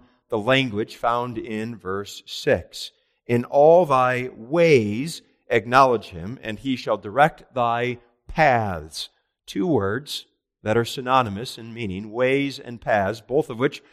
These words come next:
referring to some road, to some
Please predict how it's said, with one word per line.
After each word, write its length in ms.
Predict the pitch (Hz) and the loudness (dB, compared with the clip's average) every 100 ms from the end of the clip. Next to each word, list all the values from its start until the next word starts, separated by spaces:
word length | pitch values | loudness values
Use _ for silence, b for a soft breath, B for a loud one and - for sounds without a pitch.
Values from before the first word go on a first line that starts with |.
| b b | b b
referring 460 | 156 131 143 143 143 | -6 -2 2 2 0
to 140 | 139 | -6
some 540 | 123 - 147 151 165 156 _ _ | -6 2 4 4 0 -4 _ _
road, 760 | 143 156 147 135 123 165 170 | 0 6 8 8 6 0 -4
to 140 | - 143 | -10 -12
some 420 | - 156 170 | -2 2 2